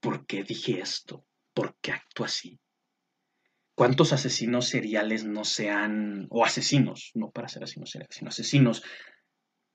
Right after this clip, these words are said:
han cometido actos y después simplemente se les nubla todo y dicen, "¿Qué acabo de hacer?".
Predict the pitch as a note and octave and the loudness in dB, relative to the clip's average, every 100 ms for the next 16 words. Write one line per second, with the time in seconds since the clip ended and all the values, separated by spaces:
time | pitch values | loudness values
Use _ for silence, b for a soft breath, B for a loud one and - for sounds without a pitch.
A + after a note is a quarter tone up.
0 | _ _ _ _ _ _ - A#2+ A#2+ C3+ | _ _ _ _ _ _ -6 -2 4 6
1 | C3 C#3 C3 A#2+ A#2 - C#3+ D3+ C3 - | 6 6 8 8 4 4 4 6 2 0
2 | - A2 G#2 B2+ B2 C3 B2 A#2+ D#3 - | -6 -4 -2 -2 2 2 2 2 0 4
3 | C#3 G#2+ A2 A2+ C3 C3+ A#2+ B2+ B2+ A#2 | 4 2 0 2 2 4 4 6 6 4
4 | - A#2+ A2+ _ - - - G2 G#2+ F#2 | 0 -2 -4 _ -8 -6 -4 -4 -6 -6
5 | - C3 | -8 -10